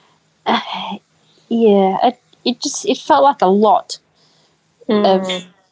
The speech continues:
Speaker 1: comments that, yeah,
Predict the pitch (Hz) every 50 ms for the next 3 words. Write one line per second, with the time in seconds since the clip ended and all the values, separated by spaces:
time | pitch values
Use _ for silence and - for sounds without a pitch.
0 | _ _ _ _ _ _ _ _ _ _ _ _ _ _ _ - - - 220 214
1 | 208 202 185 180 160 - - - - - - 185 147 - _ _ _ _ _ 190
2 | 185 - _ _ _ _ _ _ _ _ _ _ _ _ _ 233 240 254 254 254
3 | 247 254